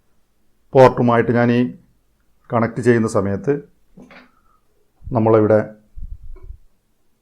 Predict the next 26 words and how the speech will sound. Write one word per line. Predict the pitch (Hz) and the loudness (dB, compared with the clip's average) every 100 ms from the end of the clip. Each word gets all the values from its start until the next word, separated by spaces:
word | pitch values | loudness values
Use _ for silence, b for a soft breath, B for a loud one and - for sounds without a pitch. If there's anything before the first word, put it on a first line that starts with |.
| _ _ _ _ _ 131 | _ _ _ _ _ -4
ഈ | 110 | 0
എൽ | 107 113 | 0 2
ഇ | 113 | 2
ഡി | 127 - - _ 113 | 0 -4 -20 _ -4
ബ്ലിങ്ക് | 117 127 139 156 | -2 0 2 4
ചെയ്യുന്നത് | 120 107 107 | 4 2 0
കാണാം. | 95 85 - _ _ _ _ _ - 143 | 0 -4 -14 _ _ _ _ _ -8 -2
നോക്കൂ, | 135 143 | 0 2
കമ്പ്യൂട്ടറിൽ | 139 131 143 143 139 | 2 4 2 2 2
ഇപ്പോൾ | 147 127 | 0 2
പ്രോഗ്രാമുകളൊന്നും | 127 123 135 139 139 127 127 | 4 6 4 4 2 2 2
തുറക്കാതെ | 120 117 - 135 139 135 | 2 2 4 6 6 6
തന്നെ | 107 101 139 - _ _ _ _ _ _ _ _ _ - | 0 0 -6 -8 _ _ _ _ _ _ _ _ _ -6
നമ്മുടെ | 135 139 131 | 2 4 6
യു | 135 | 4
എസ് | 131 131 | 2 0
ബി | 143 | 4
വയർ | 120 117 104 - _ _ _ _ _ _ _ _ _ 131 | 4 4 0 -16 _ _ _ _ _ _ _ _ _ -2
കമ്പ്യൂട്ടറുമായി | 131 139 139 139 139 127 | 0 2 0 0 0 0
കണക്ട് | 123 139 123 | -2 0 0
ചെയ്തപ്പോൾ | 123 123 135 127 | 2 0 -2 -2
തന്നെ | 131 156 | -2 0
നമ്മുടെ | 139 123 120 | 2 2 2
പ്രോഗ്രാം | 110 107 123 147 - - | 2 2 0 -2 -6 2
പ്രവർത്തിച്ചു | 131 139 139 131 123 | 4 4 0 0 0
തുടങ്ങി. | 107 95 | 0 -2